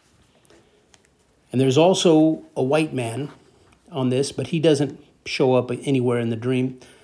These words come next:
But as he's talking, suddenly the <laughs> apparition or spirit representation of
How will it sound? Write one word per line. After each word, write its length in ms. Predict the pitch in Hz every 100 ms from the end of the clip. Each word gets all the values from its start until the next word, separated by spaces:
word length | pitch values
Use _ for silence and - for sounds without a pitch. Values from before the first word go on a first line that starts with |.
| _
But 100 | -
as 180 | 151 233
he's 180 | 170 139
talking, 680 | - 214 233 160 143 135 -
suddenly 840 | - 196 208 160 156 151 151 - - _ _ _ _ _
the 520 | - 127 143 147 143 123 - -
<laughs> 100 | 196 - _ _ _ _ _ _ _ _ _ _ _ _ _
apparition 800 | 165 170 170 151 170 202 208 214 - -
or 260 | 214 143 120
spirit 680 | - - - - 170 165 135
representation 960 | 147 143 131 135 127 143 143 - -
of 280 | - 113 -